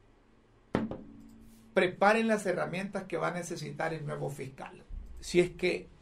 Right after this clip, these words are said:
no las hay. Pero eso de que Luis Redondo quiere poner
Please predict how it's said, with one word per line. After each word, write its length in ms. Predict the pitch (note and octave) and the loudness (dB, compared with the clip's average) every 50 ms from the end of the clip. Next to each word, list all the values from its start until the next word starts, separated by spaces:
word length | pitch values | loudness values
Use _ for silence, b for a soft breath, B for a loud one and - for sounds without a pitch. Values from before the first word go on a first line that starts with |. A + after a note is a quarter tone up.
| - - - | -20 -14 -10
no 260 | D#3+ E3 E3 E3+ E3 | -8 -4 -2 0 0
las 220 | D#3 C#3 - - | 0 0 -2 -4
hay. 240 | - - - - - - - - - - - - - - - - - - - - - - - - - - - - - _ _ _ - - - - - - - b b b b b b - | -8 -8 -10 -12 -12 -16 -18 -18 -18 -20 -20 -20 -20 -20 -20 -20 -20 -20 -20 -20 -20 -20 -20 -20 -20 -20 -20 -20 -20 _ _ _ -20 -20 -20 -20 -20 -20 -20 b b b b b b -6
Pero 180 | C3+ B2+ - | -4 -4 -4
eso 200 | - - - D3 | -4 -4 -2 -2
de 160 | D3+ D3+ D3+ | -2 -2 -2
que 100 | D3 D3+ | -4 -6
Luis 220 | C#3+ C#3+ D#3 D#3 D3 | -6 -6 -6 -6 -6
Redondo 420 | D3+ D#3 D#3+ D#3 D3 D3 C#3+ - | -6 -6 -6 -6 -8 -8 -10 -10
quiere 220 | - C#3+ C#3+ - - | -10 -10 -10 -10 -8
poner 480 | C#3+ D3 C#3+ C#3+ D3 C#3+ C#3+ - - | -8 -8 -6 -6 -6 -6 -6 -8 -12